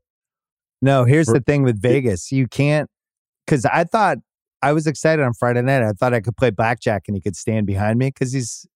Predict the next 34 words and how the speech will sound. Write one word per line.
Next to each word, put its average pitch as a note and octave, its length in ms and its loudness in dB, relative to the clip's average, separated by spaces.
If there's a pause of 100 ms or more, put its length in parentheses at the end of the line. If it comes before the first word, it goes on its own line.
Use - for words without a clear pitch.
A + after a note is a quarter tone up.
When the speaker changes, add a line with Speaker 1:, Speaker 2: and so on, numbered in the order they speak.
(120)
Speaker 1:
almost F3 280 -2
six - 180 -6
feet B2+ 180 -2
tall. D3 200 2
He's F#2 140 -2
a G#2 60 -2
hundred A#2+ 300 0
and A2+ 80 4
eighty G2+ 120 2
pounds. A2 460 -4
Like, F#2+ 160 -6
I, G#2 80 0 (580)
even D3 160 2
though D#3 140 4
he's B2 340 0
fifteen, C#3 380 0
he A2 100 0
looks A#2 280 -2
like A2 180 -2
he's G2+ 380 -4 (360)
older. F#2 420 -2 (920)
And G#2+ 480 0 (300)
the C3+ 100 0
casinos C3+ 720 0
are F#2 160 -4
like, E2+ 260 -4 (920)
they, C3 80 2
Speaker 2:
On D#2+ 180 2
it. F2 100 -2 (220)
Speaker 1:
it's C3+ 200 0
just, F#2+ 280 -4 (200)
they're D3 300 2
on A2 240 -2
it. - 80 -14